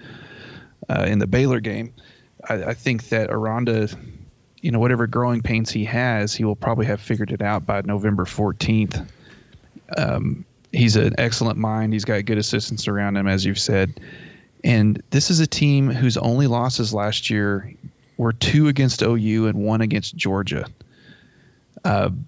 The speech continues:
you, you know, coaching change or not, this is a talented team. Uh, I know that s-, some of these games, they were, I think I said it last year, they're probably the luckiest football team that I've ever seen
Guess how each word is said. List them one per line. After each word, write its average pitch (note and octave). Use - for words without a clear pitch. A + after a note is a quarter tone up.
you, A#2
you A#2
know, G#2+
coaching C#3
change B2
or G#2
not, G2+
this C3
is D3
a C#3
talented A2+
team. G#2
Uh, G#2
I A2
know A2+
that G#2+
s-, -
some -
of B2
these B2
games, A#2
they A#2+
were, A2
I A#2
think A#2
I A2+
said A#2
it G#2
last A2
year, G#2+
they're G2
probably A#2
the G#2
luckiest G#2+
football A#2
team G#2+
that G#2
I've G#2
ever G2+
seen A2+